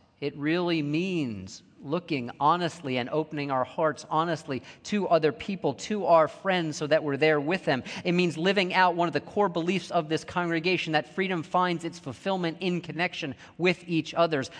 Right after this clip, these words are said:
not in spite of our connections, not apart from our connections, but freedom finds its fulfillment in our connections with each other. This is, by the way, one of the core teachings of the Buddha. Buddhism, which is often, especially in Northern America, totally misconstrued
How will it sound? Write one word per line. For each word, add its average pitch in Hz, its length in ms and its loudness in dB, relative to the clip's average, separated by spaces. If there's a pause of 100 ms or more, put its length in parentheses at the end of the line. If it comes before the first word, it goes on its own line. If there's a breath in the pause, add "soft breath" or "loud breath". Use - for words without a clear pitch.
not 208 300 6
in 240 60 -2
spite 175 420 4
of 143 100 2
our 135 120 4
connections, 135 600 -2
not 185 160 2
apart 180 480 2
from 143 180 -4
our 123 120 2
connections, 127 520 -4 (200 loud breath)
but 147 100 -2
freedom 202 400 -2
finds 180 560 0
its 160 180 -4
fulfillment 175 600 -4 (100)
in 175 360 2
our 139 120 4
connections 123 680 -4
with 127 260 -4 (100)
each 127 340 -6
other. 113 320 -2 (340 loud breath)
This 208 160 0
is, 190 100 -2
by 180 180 8
the 175 100 0
way, 180 180 4
one 170 200 0
of 170 80 0
the 151 80 0
core 220 440 2
teachings 175 680 -4
of 156 200 2
the 156 80 -2
Buddha. 165 400 2 (560 loud breath)
Buddhism, 214 440 4
which 185 180 0
is 165 80 -2
often, 190 400 6
especially 208 760 -2
in 185 100 -2
Northern 180 340 2
America, 165 420 2
totally 240 560 0
misconstrued 180 880 -2